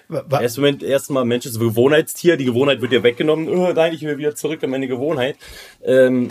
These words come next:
Speaker 2: aber, äh, ja, das ist das Beste, was mir passieren konnte.
Speaker 1: War es wirklich
Speaker 2: So, das war so ein
Speaker 1: beschissen,
Speaker 2: toxisches
Speaker 1: oder?
Speaker 2: Umfeld.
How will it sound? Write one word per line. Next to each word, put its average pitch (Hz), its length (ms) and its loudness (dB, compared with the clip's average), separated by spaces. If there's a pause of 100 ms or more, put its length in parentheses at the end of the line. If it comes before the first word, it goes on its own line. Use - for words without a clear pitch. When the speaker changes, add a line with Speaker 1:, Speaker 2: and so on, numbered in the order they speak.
Speaker 2:
aber, 113 600 0
äh, 110 320 -2 (440)
ja, 92 120 -8
das 87 80 -12
ist - 60 -14
das 87 60 -18
Beste, 92 260 -10
was 104 60 -8
mir 95 60 -12
passieren 104 320 -12
konnte. 85 240 -16 (400)
Speaker 1:
War 135 120 0
es 127 100 -4
wirklich 151 200 0
Speaker 2:
So, 107 100 -2
das 113 80 0
war 131 60 2
so 117 40 2
ein 110 60 0
Speaker 1:
beschissen, 143 260 0
Speaker 2:
toxisches 165 420 2
Speaker 1:
oder? 151 80 0
Speaker 2:
Umfeld. 107 400 -4